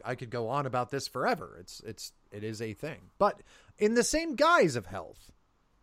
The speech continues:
um, and I, we, I don't wanna spend a ton of time on this because we have a lot of other things to get to, but I wanna clarify some things that really annoy me. There's a lot of talk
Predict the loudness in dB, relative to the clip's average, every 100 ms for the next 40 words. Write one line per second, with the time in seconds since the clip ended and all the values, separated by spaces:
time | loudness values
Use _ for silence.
0 | _ 4 6 6 2 -2 0 -2 -2 -4
1 | -6 -6 0 2 2 0 0 -2 0 2
2 | 2 2 0 2 0 0 -2 -4 -4 -2
3 | 0 0 0 0 2 4 4 2 0 -2
4 | -4 -8 0 2 2 0 -6 -6 -14 -20
5 | -20 -20 -20 _ _ 0 8 10 10 4
6 | 4 4 6 6 6 6 4 0 0 0
7 | 0 0 -4 -8 -4 4 4 4 -4 0
8 | 4 6 6 4 4 4 6 6 6 4
9 | -2 -6 _ _ -2 8 10 10 6 8
10 | 10 12 12 10 8 10 8 4 0 -8
11 | -10 -4 0 0 -2 -6 -8